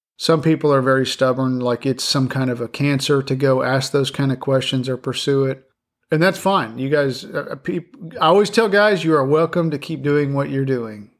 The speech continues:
I'm not gonna, I'm not gonna get in there and knock roadblocks out from in between you. You know, if, if you've decided to run into the runaway truck ramp,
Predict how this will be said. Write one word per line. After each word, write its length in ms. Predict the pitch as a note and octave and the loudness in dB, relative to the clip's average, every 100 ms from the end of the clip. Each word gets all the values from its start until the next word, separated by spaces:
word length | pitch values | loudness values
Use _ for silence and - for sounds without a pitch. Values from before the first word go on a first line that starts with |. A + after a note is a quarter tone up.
| _ | _
I'm 160 | C3+ C#3 | -4 -2
not 180 | C#3+ C3+ | -2 -2
gonna, 380 | D3+ D3 C3 C3+ | -2 -2 -4 -8
I'm 160 | D#3+ D3+ | -4 0
not 180 | F3 E3+ | 0 2
gonna 160 | F3 | 0
get 160 | C#3+ D#3+ | 2 0
in 140 | D3+ | 0
there 140 | D3 C#3+ | 0 0
and 100 | C#3 | 0
knock 240 | C#3 C3+ | 0 0
roadblocks 580 | C3+ C3+ C3 C3 B2+ - | 0 0 2 0 0 0
out 180 | C3 B2+ | -2 -2
from 220 | C#3+ C3+ | -4 -4
in 140 | C3 | -4
between 320 | C3 B2+ C#3 C#3+ | -6 -6 -4 -4
you. 160 | C#3 _ _ _ _ _ _ | -6 _ _ _ _ _ _
You 140 | D3 | -2
know, 180 | D3 C#3 | 2 2
if, 80 | D3 | 0
if 200 | C#3+ C#3 | -2 0
you've 120 | E3 | 0
decided 440 | D#3 C#3+ E3+ D#3+ D3 | 0 0 2 2 0
to 100 | C3+ | -2
run 200 | D3 D3+ | -2 -2
into 120 | D3 | -2
the 80 | C3 | -2
runaway 400 | C#3 D3 D3 C#3 | -2 -2 0 0
truck 320 | - D3+ C#3+ | 0 -2 -2
ramp, 400 | D#3+ D#3 D#3 | -2 -2 -2